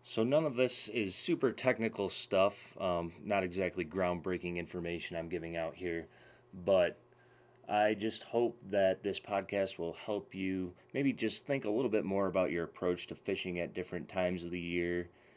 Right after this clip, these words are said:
and, um, just give you a little bit more to think about and maybe just a little bit more in the way of options for how you approach going about your fishing throughout the season.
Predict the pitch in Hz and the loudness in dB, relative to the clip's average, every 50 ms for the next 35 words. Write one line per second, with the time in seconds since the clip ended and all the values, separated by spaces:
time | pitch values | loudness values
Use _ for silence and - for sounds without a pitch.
0 | - _ _ _ - - 87 85 85 85 85 85 82 80 - - - 90 85 85 | -20 _ _ _ -6 -4 -2 0 0 0 0 -2 -4 -6 -8 -6 -4 -2 -2 -2
1 | 87 85 82 85 - 107 107 - - 139 135 117 117 110 107 110 101 101 92 95 | -2 -4 -6 -6 -4 -4 -2 0 2 2 4 6 6 6 4 4 2 2 0 -2
2 | 95 69 82 95 95 92 90 87 85 - - 98 92 92 90 87 80 87 85 85 | -2 -2 -2 -2 0 0 0 -2 -4 -6 -4 -4 -4 -4 -4 -4 0 0 2 2
3 | 85 82 85 85 - - - 87 85 82 82 82 80 82 82 - - 87 92 90 | 2 2 0 -2 -4 -6 -8 -6 -4 -4 -4 -4 -6 -8 -10 -10 -8 -4 -2 -2
4 | 90 85 78 87 80 - - - - - 87 87 87 87 80 85 78 - 80 82 | -2 -2 -4 -6 -8 -8 -10 -8 -6 -2 0 0 0 0 -2 -4 -6 -6 -6 -6
5 | 82 82 85 82 82 80 80 78 - - _ _ _ _ _ _ _ - - 92 | -4 -2 -2 -2 -4 -4 -6 -10 -14 -20 _ _ _ _ _ _ _ -6 -4 -2
6 | 90 85 80 87 87 85 82 76 76 - - - 95 110 113 117 113 - - 85 | 0 0 2 2 2 2 2 0 -2 -6 -4 0 2 2 2 2 0 -4 -6 -6
7 | 80 80 80 80 - - - _ - _ - - _ _ - - 85 85 82 80 | -6 -6 -8 -10 -10 -14 -18 _ -20 _ -20 -20 _ _ -8 -2 0 0 0 0
8 | 80 - - - - 107 104 98 98 92 90 87 85 73 - - - - 98 92 | -2 -6 -8 -4 0 2 2 2 2 0 0 -2 -2 -4 -8 -10 -6 -2 0 0
9 | 87 85 - - - - - - 90 90 87 82 80 78 78 80 80 65 71 76 | 0 -2 -4 -8 -10 -12 -10 -8 -6 -4 -4 -4 -4 -4 -4 -4 -4 -6 -6 -10
10 | - - 85 76 - - 80 76 73 - 78 78 78 78 - - - - - - | -8 -8 -8 -8 -8 -8 -10 -12 -10 -8 -6 -6 -6 -6 -8 -10 -14 -10 -8 -8
11 | 82 76 69 76 - | -8 -8 -8 -12 -16